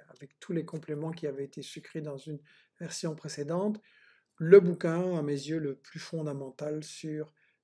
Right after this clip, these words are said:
l'analyse des médias. Euh, Chomsky et Herman, qui est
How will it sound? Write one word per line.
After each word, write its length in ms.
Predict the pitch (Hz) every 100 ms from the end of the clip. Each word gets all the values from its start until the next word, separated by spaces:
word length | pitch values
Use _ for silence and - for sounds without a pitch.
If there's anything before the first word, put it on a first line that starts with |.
| _
l'analyse 520 | 151 151 156 147 151 -
des 100 | 143
médias. 520 | 143 135 147 180 214 _ _ _ -
Euh, 340 | 143 139 135 - -
Chomsky 680 | - 202 202 175 - 180 185
et 180 | - 196 -
Herman, 600 | 196 175 170 180 220 269 -
qui 160 | - -
est 300 | - -